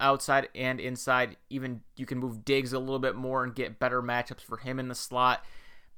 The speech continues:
I think it's gonna allow the Bills to have a little bit more flexibility to rest Cole Beasley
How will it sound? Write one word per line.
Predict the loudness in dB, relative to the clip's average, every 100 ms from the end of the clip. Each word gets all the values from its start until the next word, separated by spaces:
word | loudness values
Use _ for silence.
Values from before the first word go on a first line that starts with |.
| -18 -16 -4
I | 0
think | 0 0
it's | -2
gonna | -2 0
allow | 6 6
the | 6
Bills | 2 0 2 2
to | 0
have | 0
a | 2
little | 0
bit | 0
more | 0 -2
flexibility | 2 0 0 -2 2 2 4 0 -4
to | -6 -4 -4
rest | -4 0 4 4 0
Cole | -2 -2
Beasley | 2 2 0 0 -4